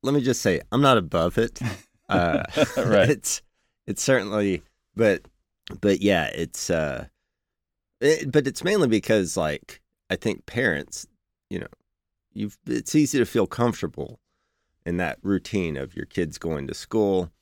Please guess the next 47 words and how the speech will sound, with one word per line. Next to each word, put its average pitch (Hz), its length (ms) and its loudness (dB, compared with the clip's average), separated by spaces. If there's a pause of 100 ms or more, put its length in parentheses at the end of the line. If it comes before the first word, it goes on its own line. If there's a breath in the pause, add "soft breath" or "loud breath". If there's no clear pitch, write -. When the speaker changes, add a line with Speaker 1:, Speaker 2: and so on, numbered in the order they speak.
(340)
Speaker 1:
and 87 100 -2
you're 87 80 0
not 82 240 -2
worried 95 320 2
about 90 380 0
'em. 82 240 -4 (520)
You're 73 120 -10
like, - 160 -10
"Oh, 82 160 -2
they're 80 100 0
Speaker 2:
Right. 76 60 0
Speaker 1:
doing 90 220 2
something 78 340 -4
productive 90 800 0
for - 180 -8
sure 92 400 -2
now." 85 400 -2 (160)
And 85 100 -4
now 90 200 0
I'm, 85 160 -4 (100)
uh, 87 140 -4
now 110 160 2
I'm 104 100 2
getting 87 240 -2
us 80 160 -4
over 82 140 2
Speaker 2:
There's 123 160 6
Speaker 1:
to 113 80 2
Speaker 2:
another 98 220 2
Speaker 1:
our, - 40 -8
Speaker 2:
topic, 80 320 -2
Speaker 1:
our 64 60 -6
Speaker 2:
too. - 80 -16
Speaker 1:
topic. - 380 -4
Speaker 2:
Yeah. 71 280 -8 (560)
Speaker 1:
Well, 135 140 4
no, 139 160 6
Speaker 2:
Oh, 110 120 8
Speaker 1:
that's, 110 100 2
Speaker 2:
but 131 100 4
that 135 140 8
Speaker 1:
this, 120 160 4
Speaker 2:
is, - 60 -8
Speaker 1:
this 107 100 2
Speaker 2:
yeah, 104 140 8
Speaker 1:
is, 87 40 4
Speaker 2:
that's 107 180 -2